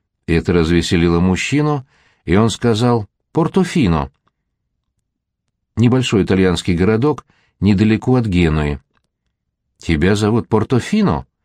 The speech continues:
спросил Том. Мужчина взял руку Тома и положил её на свою голову.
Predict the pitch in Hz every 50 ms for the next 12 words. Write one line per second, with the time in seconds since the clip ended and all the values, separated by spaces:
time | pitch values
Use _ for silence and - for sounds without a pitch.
0 | _ _ _ _ - - - 95 95 87 80 - 95 92 87 - 98 90 85 76
1 | 64 - _ _ _ _ _ _ _ - 78 80 78 - - 120 120 120 98 82
2 | 76 92 92 85 87 92 87 - 92 85 - 113 123 127 139 143 131 127 _ _
3 | _ _ _ _ _ - 90 95 87 - 98 95 101 98 92 90 101 107 104 98
4 | 95 101 104 101 98 90 - - 107 104 110 117 117 127 127 107 85 78 78 76
5 | 69 65